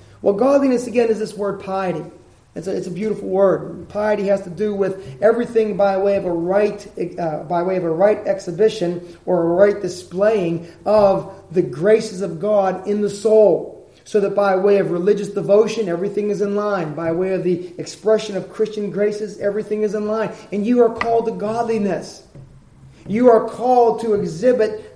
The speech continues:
that, those characteristics which mirror the person of Christ himself. And so we're called to godliness.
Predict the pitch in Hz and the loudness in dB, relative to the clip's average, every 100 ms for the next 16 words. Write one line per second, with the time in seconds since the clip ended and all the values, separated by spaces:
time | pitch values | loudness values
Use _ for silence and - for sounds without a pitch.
0 | 165 233 - - 208 233 233 - 240 226 | -2 -2 -2 -2 0 0 -2 -2 -2 0
1 | 208 240 262 226 214 190 220 180 196 214 | 0 2 2 2 0 -2 -4 -2 -2 2
2 | 254 226 208 - 240 226 226 220 - 220 | 6 6 4 0 -2 -2 -4 -10 -2 -2
3 | 214 220 214 - 247 233 - - - - | -2 -4 -6 -2 0 0 -2 -10 -20 -20
4 | - 202 247 226 226 220 226 214 202 185 | -12 -2 2 4 4 2 -4 -4 -4 -6
5 | 247 247 214 180 | -4 -2 -2 -6